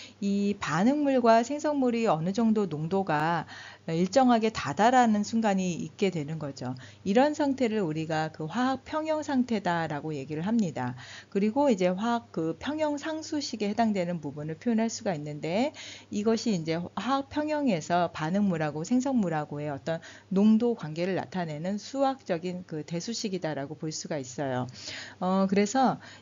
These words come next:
이렇게 평형 상태에 해당되는 부분에 도달했을 경우에, 어, 반응하지 않고 이제, 어,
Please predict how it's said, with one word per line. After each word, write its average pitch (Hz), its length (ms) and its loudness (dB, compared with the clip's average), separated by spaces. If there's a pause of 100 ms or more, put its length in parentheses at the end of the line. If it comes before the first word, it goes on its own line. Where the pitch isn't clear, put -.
이렇게 247 540 4
평형 330 480 0
상태에 269 600 4
해당되는 254 680 4
부분에 180 680 2
도달했을 180 800 2
경우에, 160 720 -2 (460)
어, 165 480 -4 (280)
반응하지 226 540 6
않고 165 680 0 (100)
이제, 151 460 -2 (380)
어, 160 220 -2